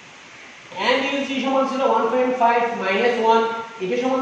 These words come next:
ছিল ওয়ান পয়েন্ট ফাইভ by ওয়ান পয়েন্ট থ্রি থ্রি মাইনাস ওয়ান into হবে এফ এ। দেখো, এটা ওয়ান পয়েন্ট ফাইভ কে, ফাইভ থেকে, ওয়ান পয়েন্ট ফাইভ থেকে মাইনাস ওয়ান বাদ গেলে থাকবে জিরো পয়েন্ট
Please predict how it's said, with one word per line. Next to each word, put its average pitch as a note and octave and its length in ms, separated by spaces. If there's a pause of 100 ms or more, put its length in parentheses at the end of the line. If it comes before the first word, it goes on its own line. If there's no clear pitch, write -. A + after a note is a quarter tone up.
ছিল A3+ 100
ওয়ান F#3+ 360 (100)
পয়েন্ট B3+ 360
ফাইভ A3+ 200 (140)
by A#3+ 160 (460)
ওয়ান F#3+ 180 (120)
পয়েন্ট A#3+ 320
থ্রি A3+ 160 (100)
থ্রি A3 180 (500)
মাইনাস F3+ 440
ওয়ান G#3 240 (720)
into C4 340 (120)
হবে F#3+ 240 (460)
এফ F3+ 380 (320)
এ। F3 120 (600)
দেখো, G#3+ 280 (580)
এটা - 140 (100)
ওয়ান B3 220
পয়েন্ট D4 280
ফাইভ B3 140 (120)
কে, F3+ 100 (420)
ফাইভ F#3+ 220
থেকে, A#3 160
ওয়ান G#3+ 160 (220)
পয়েন্ট B3 260
ফাইভ A#3 220
থেকে A#3+ 180
মাইনাস A3+ 360
ওয়ান G#3+ 380
বাদ F#3 200
গেলে F#3+ 240
থাকবে G#3+ 240 (100)
জিরো F#3 200
পয়েন্ট A3+ 280